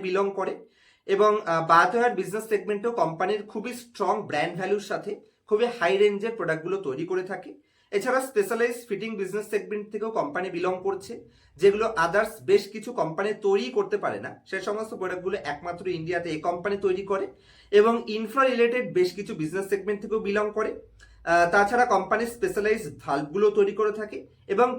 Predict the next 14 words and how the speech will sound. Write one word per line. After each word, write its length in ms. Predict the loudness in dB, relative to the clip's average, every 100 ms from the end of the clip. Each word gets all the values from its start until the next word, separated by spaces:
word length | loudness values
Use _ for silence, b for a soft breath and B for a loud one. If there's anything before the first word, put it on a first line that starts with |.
| 0
পেইন্ট 320 | 4 4 2 -6 -8
ইন্ডাস্ট্রি 360 | -4 -2 -2 -2
থেকেও 180 | 0 0 -2
কোম্পানি 280 | -4 -4 -4
বিলং 160 | -6 -10 -12
করে। 120 | -8 -4
এটা 100 | 0 0
হচ্ছে 180 | -2 -6 -4
টোটাল 240 | -2 0 0 0
কোম্পানির 360 | 0 0 0 -2
নখানা 340 | -4 -4 -8 -8
বিজনেস, 360 | -10 -10 -10 -10 -14 _ _ _
এইভাবে 280 | 0 2 2 2
কোম্পানি 280 | 0 0 -2